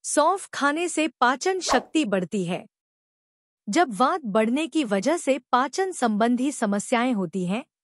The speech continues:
तो सौंफ का सेवन करना लाभकारी होता है। वहीं, जब शरीर में पित्त बढ़ता है,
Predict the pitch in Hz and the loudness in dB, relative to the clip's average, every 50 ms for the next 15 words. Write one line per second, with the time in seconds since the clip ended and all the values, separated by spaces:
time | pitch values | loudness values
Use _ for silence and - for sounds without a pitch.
0 | _ _ _ _ _ - 294 269 - - 302 294 339 392 - - - 294 302 302 | _ _ _ _ _ 0 0 0 2 0 2 2 2 0 -2 -4 -2 0 0 0
1 | - - 254 233 240 233 277 285 254 233 202 180 196 214 254 311 311 247 214 202 | 2 2 2 2 2 0 -2 -2 -2 -2 -2 0 0 -2 -2 -2 0 0 2 2
2 | 220 208 - - 240 226 240 254 277 233 196 185 160 - 170 165 160 170 - - | 0 0 -2 0 0 0 0 0 -2 -2 -2 -4 -2 -2 -4 -4 -4 -8 -10 -12
3 | _ _ _ _ _ _ _ _ _ _ _ _ _ _ _ _ _ _ _ _ | _ _ _ _ _ _ _ _ _ _ _ _ _ _ _ _ _ _ _ _
4 | - 190 220 214 196 214 220 269 403 - _ _ _ _ _ _ - 220 339 370 | -2 0 2 2 4 2 2 0 -2 -8 _ _ _ _ _ _ 0 2 2 2
5 | - - - 294 277 285 339 381 427 392 349 320 349 349 - - 359 349 _ - | 2 0 2 2 2 4 2 2 2 0 -2 -4 -4 -4 -2 -2 -2 -2 _ -2
6 | 196 214 208 202 196 - 226 214 185 180 160 - | 0 0 0 2 2 2 0 2 0 -4 -6 -8